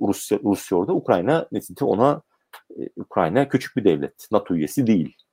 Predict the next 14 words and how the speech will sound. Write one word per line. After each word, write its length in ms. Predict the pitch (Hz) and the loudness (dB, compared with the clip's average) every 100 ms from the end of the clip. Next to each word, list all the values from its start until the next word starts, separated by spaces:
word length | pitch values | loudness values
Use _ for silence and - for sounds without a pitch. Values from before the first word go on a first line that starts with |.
| _ _ - | _ _ 4
Dolayısıyla 300 | 151 - 120 | 4 6 6
Ruslar 300 | 135 - 120 - | 6 6 4 6
aldı, 340 | 120 104 104 | 6 6 6
hop, 400 | 147 110 143 156 - | 6 8 6 4 -10
otuz 360 | - 104 131 120 | -6 -4 -2 0
beş 200 | 147 - | 0 0
tane 260 | - 95 95 | -4 -2 0
zannediyorum, 640 | 95 87 80 82 110 147 _ _ - | 0 -2 -2 -2 -2 -6 _ _ -12
otuz 320 | - - 98 | -10 -6 0
beş 220 | 113 - | 0 0
Ukrayna 400 | - - 113 104 | -6 0 0 2
askerini 540 | 92 - - 92 131 127 | -2 -4 0 2 4 4
bir, 320 | 139 - _ _ _ _ _ _ | 4 2 _ _ _ _ _ _
bir 120 | 90 | -6